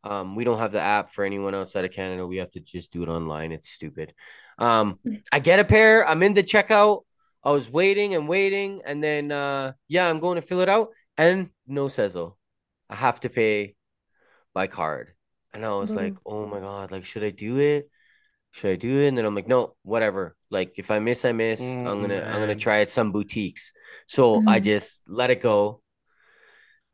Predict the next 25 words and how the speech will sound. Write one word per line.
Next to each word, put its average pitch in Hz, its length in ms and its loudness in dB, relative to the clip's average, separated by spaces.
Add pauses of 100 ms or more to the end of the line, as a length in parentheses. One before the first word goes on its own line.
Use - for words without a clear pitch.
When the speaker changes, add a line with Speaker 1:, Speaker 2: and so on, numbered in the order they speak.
(300)
Speaker 1:
And 127 100 0
I 131 60 2
actually 151 240 -2
went 175 180 0
to 170 80 -4
sleep 190 440 -2
from 147 180 -6
four 175 400 6
until 147 440 0
eight 165 200 2
A 160 160 4
M. 110 280 -2 (560)
And 123 180 -6
then 120 280 0
eight 208 240 8
A 202 180 6 (160)
M, 160 120 0
I 156 60 0
woke 156 320 2
up 156 240 2
and 131 100 -2
I 127 60 -2
was 123 140 -6
like, 120 240 -2
"Okay." 127 540 -4